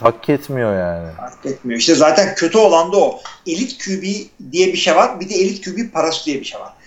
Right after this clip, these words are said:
Speaker 2: Elit Q B'ye elit Q B parası verilir eyvallah. Başımla beraber. Acı olan elit olmayan franchise dediğin adamlara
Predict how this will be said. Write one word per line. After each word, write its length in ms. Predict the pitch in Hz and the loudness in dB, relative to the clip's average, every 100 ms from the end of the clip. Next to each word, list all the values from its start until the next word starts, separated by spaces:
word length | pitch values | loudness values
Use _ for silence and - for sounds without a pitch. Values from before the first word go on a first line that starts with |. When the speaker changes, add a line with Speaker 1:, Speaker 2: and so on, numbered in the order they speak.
| _ - | _ 0
Speaker 2:
Elit 320 | 185 254 - | 0 0 -2
Q 180 | 165 131 | -4 -2
B'ye 300 | 131 127 156 | 0 0 0
elit 220 | 202 - | -2 -6
Q 100 | 156 | -8
B 120 | 156 | -4
parası 340 | 156 151 - 185 | 0 0 0 2
verilir 260 | 127 117 | 2 0
eyvallah. 480 | 151 147 110 107 107 - 147 | 0 2 0 -2 -8 -2 0
Başımla 400 | 139 135 131 113 | 0 0 0 0
beraber. 380 | 107 101 101 _ - _ - | -2 -6 -14 _ -20 _ -2
Acı 300 | - 185 302 | 2 4 6
olan 360 | 220 156 226 - _ - _ - | 6 2 -4 -8 _ -20 _ -6
elit 300 | 180 262 254 | -2 -2 4
olmayan 520 | 294 262 175 185 254 | 4 4 -2 -4 -6
franchise 460 | - 214 262 202 170 | -6 -4 -2 -2 -4
dediğin 220 | 170 165 | -4 -8
adamlara 640 | 160 165 170 220 294 | -6 -6 -4 0 0